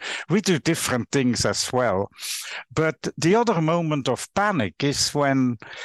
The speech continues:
we finally got the courage to publish in Science that we had detected cosmic neutrinos,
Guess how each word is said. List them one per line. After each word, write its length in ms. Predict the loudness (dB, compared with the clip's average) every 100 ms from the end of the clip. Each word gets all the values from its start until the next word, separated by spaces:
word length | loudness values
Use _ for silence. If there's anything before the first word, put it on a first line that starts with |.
| -12 -12 -4
we 320 | 0 2 2
finally 840 | 0 2 2 2 2 2 4 2 0
got 280 | -2 -2
the 80 | -4
courage 640 | -2 0 2 0 0 -2 0
to 120 | -2
publish 520 | 0 -2 0 0 0
in 140 | 0 0
Science 720 | 2 2 4 2 2 0 0
that 240 | 0 0
we 100 | 0
had 160 | 0 0
detected 560 | -4 -2 -2 _ -14 -4
cosmic 400 | -2 -2 -2 -2
neutrinos, 920 | 0 -2 0 2 2 2 2 0